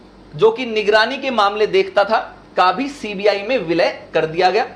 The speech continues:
और सीबीआई की स्थापना की अनुशंसा भ्रष्टाचार की रोकथाम के लिए गठित संथानम आयोग ने की थी। संथानम आयोग और डीपी कोहली, इन दोनों ही समितियों ने की थी। कोहल-, डीपी कोहली समिति का इसमें दिया नहीं गया है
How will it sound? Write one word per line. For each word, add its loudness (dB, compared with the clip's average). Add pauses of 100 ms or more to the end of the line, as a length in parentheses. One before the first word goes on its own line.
(580)
और 4
सीबीआई 2
की -6
स्थापना -2
की -6
अनुशंसा 0
भ्रष्टाचार 0
की -8
रोकथाम 0
के -4
लिए 0
गठित -4 (380)
संथानम -2
आयोग 2 (160)
ने -4
की -8
थी। -12 (480)
संथानम 0
आयोग 2
और 0
डीपी -6
कोहली, -2 (280)
इन -4
दोनों 0
ही -2
समितियों -6
ने -8
की -8
थी। -2
कोहल-, -2
डीपी -8
कोहली -6
समिति -6
का 2
इसमें -4
दिया 0
नहीं -4
गया 0
है -6